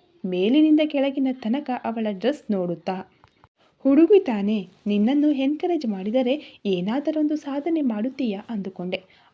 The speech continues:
ಆದರೆ ನೀನು, ನಿನ್ನನ್ನು, ನಿನ್ನ ಸೌಂದರ್ಯವನ್ನು ನೋಡಿಕೊಂಡು ನಾನು ಹೇಗೆ ಡಿಸೈನ್ ಮಾಡಿದರೂ ಸರ್ ಏನೂ ಅನ್ನಲ್ಲ, ನನ್ನ ಸೌಂದರ್ಯ ನೋಡಿ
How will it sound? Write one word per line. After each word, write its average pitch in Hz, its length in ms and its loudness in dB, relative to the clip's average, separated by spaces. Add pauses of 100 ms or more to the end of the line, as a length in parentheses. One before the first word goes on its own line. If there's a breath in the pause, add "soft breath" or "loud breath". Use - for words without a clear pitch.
ಆದರೆ 185 400 -4
ನೀನು, 220 720 -2 (300 loud breath)
ನಿನ್ನನ್ನು, 320 640 2 (280 loud breath)
ನಿನ್ನ 294 220 4
ಸೌಂದರ್ಯವನ್ನು 302 840 0
ನೋಡಿಕೊಂಡು 247 640 -2
ನಾನು 247 320 -2
ಹೇಗೆ 226 380 -2
ಡಿಸೈನ್ 208 460 -2
ಮಾಡಿದರೂ 214 560 -4 (280 loud breath)
ಸರ್ 339 180 4
ಏನೂ 233 380 0
ಅನ್ನಲ್ಲ, 196 420 -6 (380 loud breath)
ನನ್ನ 220 180 0 (160)
ಸೌಂದರ್ಯ 233 500 0
ನೋಡಿ 302 360 0